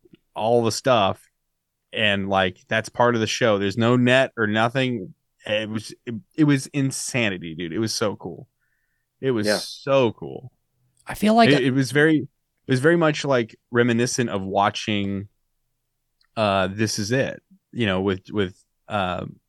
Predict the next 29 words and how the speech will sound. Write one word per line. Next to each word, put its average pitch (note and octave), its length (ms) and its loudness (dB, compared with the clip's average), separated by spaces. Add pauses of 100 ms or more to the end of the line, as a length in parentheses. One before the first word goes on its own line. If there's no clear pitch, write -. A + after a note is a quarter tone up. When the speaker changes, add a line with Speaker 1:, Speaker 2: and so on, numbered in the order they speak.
(160)
Speaker 1:
Michael G#2+ 300 -2
Jackson, G#2+ 480 -2
where, F2 120 -8
like, G2 200 -8
the A2 100 -4
production B2+ 540 -2
is G2 100 -4
just - 480 -10
so C#3+ 240 4
high, G#2 420 0 (440)
where G#2+ 100 0
it's - 120 -2
like G#2 240 -2
you A2 60 -2
have B2 240 -2
to A#2 80 -6
do A2 240 -4
all A2+ 300 4
these G#2+ 160 -2
things. G#2+ 140 -6
Like, - 120 -10 (300)
like, B2 140 -4 (100)
Pink - 380 -4
does, G#2 300 2
like, G#2 200 -2
the G2 100 -6
whole, G#2+ 640 0 (460)
Speaker 2:
Hmm. A#2 160 -6
Speaker 1:
um, F#2 320 -2